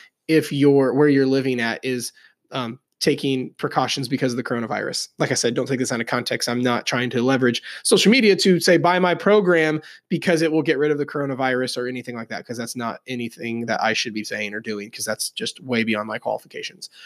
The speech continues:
So, like I said, I'm a fitness coach, fat loss coach, whatever you wanna call it. That's what I'm teaching you. So when it comes to stuff like this, um, one thing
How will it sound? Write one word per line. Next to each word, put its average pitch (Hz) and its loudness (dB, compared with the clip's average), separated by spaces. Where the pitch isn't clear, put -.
So, 185 2
like 170 2
I 165 2
said, 151 0
I'm 147 -2
a 143 0
fitness 135 0
coach, - -4
fat 143 0
loss 131 0
coach, 101 -2
whatever 135 2
you 135 4
wanna 127 0
call 123 2
it. - -4
That's 151 0
what 156 6
I'm 139 4
teaching 120 -2
you. 107 -6
So - 2
when 170 6
it 175 4
comes 277 4
to - 6
stuff 208 2
like 143 2
this, 117 -4
um, 135 0
one 208 4
thing 214 2